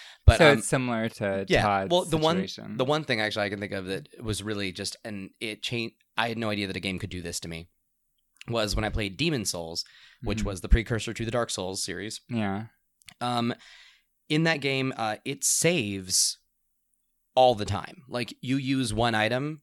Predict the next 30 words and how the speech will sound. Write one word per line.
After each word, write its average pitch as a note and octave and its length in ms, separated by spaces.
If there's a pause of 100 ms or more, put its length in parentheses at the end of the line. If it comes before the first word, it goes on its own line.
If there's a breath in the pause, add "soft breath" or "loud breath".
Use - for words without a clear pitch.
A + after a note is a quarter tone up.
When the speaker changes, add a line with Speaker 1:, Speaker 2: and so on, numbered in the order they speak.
(160)
Speaker 1:
it G2 160
saves. - 520
You A2 140
fire A#2+ 560
a G#2+ 80
single A2+ 500
arrow, F2+ 420 (120)
it F#2 160
Speaker 2:
Oh, - 0
Speaker 1:
saves. B2 420
Speaker 2:
no, A#2+ 220
so B2+ 220
you A#2+ 160
make A#2+ 240
Speaker 1:
It, - 40
Speaker 2:
a A2+ 60
fuck B2 380
up, B2+ 220
Speaker 1:
you B2 100
do C3 120
Speaker 2:
it B2+ 100
Speaker 1:
one B2+ 160
thing B2 260
wrong C#3 240
and G#2 80
it - 100
Speaker 2:
saves. G2 400
Speaker 1:
saves. - 40 (400 loud breath)
And, A2+ 480
um, G#2 440